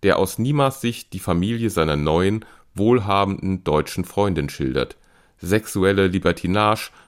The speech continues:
Pink Floyd aus High-End-Lautsprechern und ein Familienoberhaupt, das den Wolfsbarsch zärtlich streichelt, bevor dieser zu Bouillabaisse verarbeitet wird. Das sind dann doch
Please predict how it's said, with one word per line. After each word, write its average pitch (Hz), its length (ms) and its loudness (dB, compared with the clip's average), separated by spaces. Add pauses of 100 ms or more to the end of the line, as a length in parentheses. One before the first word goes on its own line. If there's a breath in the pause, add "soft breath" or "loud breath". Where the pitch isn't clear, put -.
Pink 104 240 0
Floyd 113 520 2
aus - 360 0
High-End-Lautsprechern 90 1120 0 (240 loud breath)
und 156 300 2
ein 101 120 0
Familienoberhaupt, 90 1160 0 (220 loud breath)
das - 180 -2
den 85 220 2
Wolfsbarsch 90 680 2
zärtlich 101 480 -2
streichelt, 95 580 -2 (200 loud breath)
bevor 90 340 2
dieser 90 400 0
zu 90 120 -6
Bouillabaisse 87 640 2
verarbeitet 73 580 -4
wird. 76 220 -4 (280 loud breath)
Das - 260 2
sind 104 340 -8
dann 95 200 -4
doch - 280 0